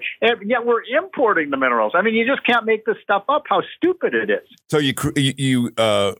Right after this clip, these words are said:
Speaker 2: make us energy independent, and to get that stuff out of the ground, I imagine you'd have to create a lot of jobs to do that.
Speaker 1: Oh my gosh, we're talking about tens and tens of thousands of,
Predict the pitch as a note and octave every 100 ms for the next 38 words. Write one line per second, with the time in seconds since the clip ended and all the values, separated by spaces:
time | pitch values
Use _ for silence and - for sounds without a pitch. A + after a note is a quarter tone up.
0 | _ _ _ A#2 C#3 C#3+ A#2+ C#3 C3+ G#2+
1 | B2+ A#2 F#2+ G#2 G2+ - - - - -
2 | B2+ A2+ G#2+ D#3 C3 A2+ C#3 B2 G#2+ G2+
3 | C#3 B2 G#2+ G#2+ A2+ C3 G#2 A2 G#2 A#2
4 | A2 - A2+ G#2+ F#2 G2+ B2 D3 G#2+ F#2+
5 | D#3+ C#3 D#2 - E2+ D2+ F2 D2+ C#2 -
6 | _ _ _ - _ _ _ D#3+ D3+ B2+
7 | C3+ C#3 C3 B2+ B2+ C#3 B2+ B2+ A2+ A2+
8 | C#3+ D3+ B2+ A2 C3 B2 G#2+ B2 B2+ A#2+
9 | A2 G#2+